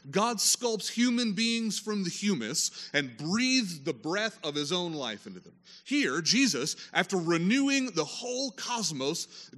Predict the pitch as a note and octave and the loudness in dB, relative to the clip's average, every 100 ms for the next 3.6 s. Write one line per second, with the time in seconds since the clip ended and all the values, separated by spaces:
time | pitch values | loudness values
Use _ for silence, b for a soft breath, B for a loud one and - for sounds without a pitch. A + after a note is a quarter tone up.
0 | C3 G#3+ C4 A#3+ - A3 A3+ - A#3 G3 | -2 2 4 2 -2 -2 -4 -2 0 0
1 | - G3+ G#3 F#3 G#3+ E3+ A#2+ D#3 D#3+ E3 | 0 0 0 0 -2 -2 -4 -4 -4 -4
2 | D#3+ G3+ F3 D3+ B2+ F3 G3 F#3+ F#3 B | -2 -2 -2 -2 -2 -2 -2 -4 -6 B
3 | B C#3 C3 - A2+ | B -10 -4 -4 -4